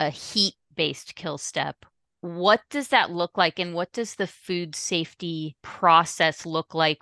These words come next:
when you're processing ingredients, when you're creating the food, when you're finalizing?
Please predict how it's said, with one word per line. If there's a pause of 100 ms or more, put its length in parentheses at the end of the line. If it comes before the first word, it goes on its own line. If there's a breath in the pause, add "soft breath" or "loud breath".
when
you're
processing
ingredients,
when
you're
creating
the
food,
when
you're
finalizing?